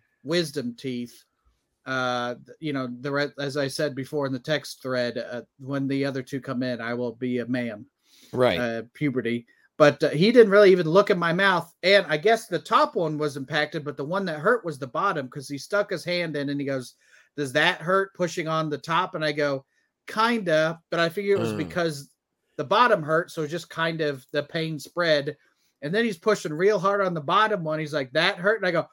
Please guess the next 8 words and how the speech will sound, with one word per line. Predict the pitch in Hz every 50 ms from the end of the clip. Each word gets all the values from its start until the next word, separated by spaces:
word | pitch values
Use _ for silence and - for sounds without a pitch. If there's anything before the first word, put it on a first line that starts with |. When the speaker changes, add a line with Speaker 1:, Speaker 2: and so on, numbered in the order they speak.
| _ - -
Speaker 1:
"Uh-huh, | 202 226 254 254 233 240 277 277 294 330 349 - - - - -
uh," | 202 233 277 269 269
like, | 190 170 - -
Speaker 2:
<laughs> | - - - - -
Speaker 1:
"Stop | - - - 214 214 262 - - _ _ _ _ -
touching | - 226 240 247 - - 202 180
my | 185 170 -
teeth." | - 277 - 240 294 269 - -